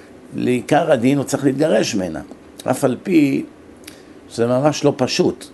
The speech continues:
כי יש צדדים לכאן ולכאן. נגיד, אדם אוהב את אשתו, היא אוהבת את בעלה, הם חיים בשלום בית, בכבוד, ביראת שמיים.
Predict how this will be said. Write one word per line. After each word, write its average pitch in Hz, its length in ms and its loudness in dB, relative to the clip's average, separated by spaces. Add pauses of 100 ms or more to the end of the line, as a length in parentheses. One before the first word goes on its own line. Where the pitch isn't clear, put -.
כי - 100 -6
יש 107 220 -2
צדדים 113 540 0
לכאן 113 360 0
ולכאן. 98 520 0
נגיד, 101 260 -4
אדם 107 280 2
אוהב 107 160 0 (100)
את - 60 -12
אשתו, 95 400 -2 (180)
היא 98 120 -4
אוהבת 104 320 -2
את 98 120 -4
בעלה, 95 460 4 (520)
הם 101 140 -2
חיים 113 320 -2
בשלום 98 380 -2
בית, 107 420 2
בכבוד, 95 800 0
ביראת 92 400 0
שמיים. 120 520 2